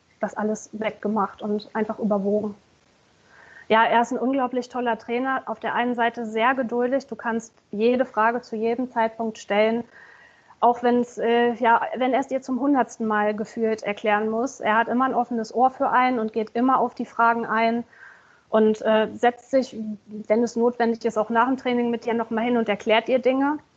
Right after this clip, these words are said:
Aber auf der anderen Seite kann er dir auch gehörig in den Arsch treten. Also wenn der irgendwann, er lernt dich dann kennen, er beobachtet dich während des Trainings und weiß dann auch manchmal besser als du selber, wo deine Grenzen liegen und wann es Zeit ist, dich über diese Grenzen,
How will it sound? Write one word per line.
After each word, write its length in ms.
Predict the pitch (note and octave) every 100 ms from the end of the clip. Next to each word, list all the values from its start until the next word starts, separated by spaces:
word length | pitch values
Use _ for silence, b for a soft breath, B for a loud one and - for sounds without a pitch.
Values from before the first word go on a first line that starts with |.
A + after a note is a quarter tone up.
| B B
Aber 240 | G#3+ A3 G#3
auf 100 | A#3
der 80 | F#3+
anderen 240 | A#3+ A#3+
Seite 380 | A#3+ A#3+ B3 A#3+
kann 180 | B3 A#3+
er 80 |
dir 160 | A#3 A3+
auch 80 | A3+
gehörig 460 | G#3+ A#3 B3 A#3+
in 100 | A3+
den 80 | A3+
Arsch 240 | G#3+ G#3 -
treten. 420 | F#3 F3+ G#3 G3+ _ _ _ _ _ _ _ _ -
Also 280 | G#3+ A#3
wenn 180 | B3 B3
der 460 | B3 B3 B3 A#3 -
irgendwann, 420 | C4 C4+ C4 B3+
er 140 | A#3
lernt 240 | A#3+ C4+ D4
dich 100 | -
dann 160 | A3+
kennen, 300 | A3 A#3+ C#4+
er 100 | C#4
beobachtet 640 | A3 A#3 B3+ B3+ - G#3 -
dich 320 | A3 - - _
während 320 | A3+ A3 A3
des 140 | A3 -
Trainings 380 | A3+ A#3+ B3 A3+
und 160 | A3
weiß 300 | G#3+ A#3+ -
dann 160 | C4 B3
auch 240 | A#3+ B3
manchmal 360 | A#3 A#3+ B3 A#3
besser 300 | A#3 - B3+
als 240 | A#3 -
du 100 | A3+
selber, 520 | A3 A3+ A#3 A#3+ A#3+ b b b b b
wo 180 | A3+ B3
deine 280 | B3 A#3+ A#3+
Grenzen 480 | A3+ A3 B3 C4+ B3
liegen 240 | B3+ B3
und 240 | G#3 A3 A3+
wann 160 | B3
es 180 | B3+ _
Zeit 260 | B3 A#3+ A#3
ist, 200 | - A#3
dich 260 | A#3 -
über 220 | A#3 A3
diese 280 | G#3+ A3+ A3
Grenzen, 680 | G#3+ G#3+ A3 - A3 G#3+